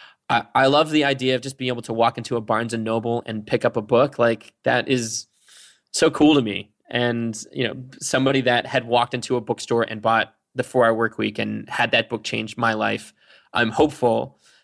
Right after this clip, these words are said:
that this book can have a similar effect on at least one other person out there. And if I do, hopefully it's more than one, but if it's at least one, uh, then I think I'll have done my job properly and,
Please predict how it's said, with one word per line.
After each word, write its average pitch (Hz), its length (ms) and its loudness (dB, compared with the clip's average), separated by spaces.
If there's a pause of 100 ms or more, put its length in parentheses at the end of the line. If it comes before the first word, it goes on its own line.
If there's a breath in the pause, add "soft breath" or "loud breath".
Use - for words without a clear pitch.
(100)
that 120 460 2
this 127 180 2
book 123 220 0
can 120 120 -2
have 113 280 0
a 113 80 -2
similar 117 400 -2
effect - 680 -2
on 113 600 -4 (160)
at 131 80 0
least 135 200 2
one 120 160 0
other 113 160 -2
person 110 440 -2
out 107 240 0
there. 113 120 4
And 113 80 0
if 120 120 -2
I 127 100 2
do, 139 400 4
hopefully 143 320 2
it's 127 80 -4
more 135 220 4
than 131 120 -2
one, 117 280 -2
but 113 220 -4 (360 soft breath)
if 139 80 2
it's 147 140 4
at 139 80 4
least 165 280 4
one, 120 360 -2 (500 soft breath)
uh, 113 280 0
then 113 680 -4
I 110 80 -4
think 110 180 -6
I'll 107 200 0
have 113 140 -14
done 110 180 0
my 107 140 -2
job 107 280 0
properly 107 640 -2 (140)
and, 107 440 -2